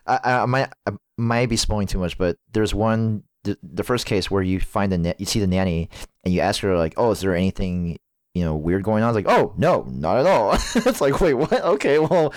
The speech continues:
there's gotta be something going on. Like, why does she talk that way?" <laughs> It's like, <laughs>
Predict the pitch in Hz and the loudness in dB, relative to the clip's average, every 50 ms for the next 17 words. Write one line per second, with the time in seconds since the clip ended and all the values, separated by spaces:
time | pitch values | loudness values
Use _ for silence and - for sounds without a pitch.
0 | - - 302 240 - - - 143 139 147 160 180 139 - 151 175 220 220 175 160 | -6 -4 -4 -4 -4 -6 -10 -6 -4 -2 -2 -2 0 0 2 4 4 4 4 4
1 | 143 - 156 151 147 131 139 131 127 131 151 151 143 135 123 123 110 127 135 139 | 2 2 0 0 0 2 2 2 2 2 2 2 2 2 2 2 2 2 2 2
2 | 151 143 135 127 131 - - 139 117 - - 139 180 277 - 147 131 123 113 110 | 2 0 -2 -4 -4 -2 0 -2 0 0 2 2 0 2 2 2 2 2 2 2
3 | 104 135 156 - - 180 214 240 269 - - - 143 165 156 - - 285 202 247 | 2 0 0 0 -2 0 2 2 2 0 0 0 0 0 0 0 -2 -4 -4 -4
4 | - - - 170 - - - - - - 208 160 131 | -6 -6 -6 -6 -6 -8 -12 -10 -4 -2 -2 -2 -4